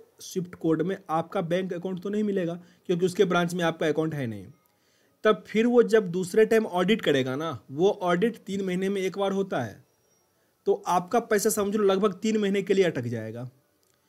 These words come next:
तो ऐसी गलती कभी नहीं करना। और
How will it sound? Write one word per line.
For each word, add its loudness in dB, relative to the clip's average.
तो -2
ऐसी 2
गलती 4
कभी 0
नहीं -2
करना। -6
और 4